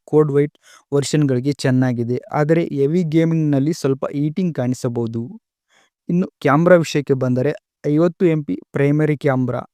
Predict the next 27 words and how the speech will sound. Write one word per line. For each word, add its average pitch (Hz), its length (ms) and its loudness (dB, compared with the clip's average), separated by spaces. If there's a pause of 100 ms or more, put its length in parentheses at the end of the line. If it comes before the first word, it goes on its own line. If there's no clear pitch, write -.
(140)
ಡೀಟೇಲ್‌ನಲ್ಲಿ 170 600 0
ಫೋಟೋಸ್ 156 440 -2 (180)
ಸೂಪರ್ 160 300 -2
ಆಗಿ 147 240 0
ಡೀಟೇಲ್ 143 440 -2
ಆಗಿ 135 160 0
ಕೊಡುತ್ತದೆ. 127 580 -2
ಹಾಗೆ 127 320 -4 (540)
ಅಲ್ಟ್ರಾ 175 440 6
ವೈಡ್ 180 120 6
ಲೆನ್ಸ್ 139 300 2
ಕೂಡ 139 160 -2
ಇದೆ. 120 300 -2 (260)
ಲ್ಯಾಂಡ್‌ಸ್ಕೇಪ್ 165 540 -2
ಫೋಟೋಸ್‌ಗೆ 151 580 -2
ಹತ್ತಿರವಾಗಿಯೇ 151 760 0 (100)
ಡಿ 143 180 -4
ಎಸ್ 160 260 0
ಎಲ್ 147 100 2
ಆರ್ 143 120 4
ಫೀಲ್ 143 220 -4
ಕೊಡುತ್ತೆ. 123 440 -6 (520)
ಹಾಗೆ 151 260 4
ನೈಟ್ 147 360 2
ಮೋಡ್, 131 320 -2
ಸರಾಸರಿ 175 580 2
ಮಾತ್ರ, 143 380 0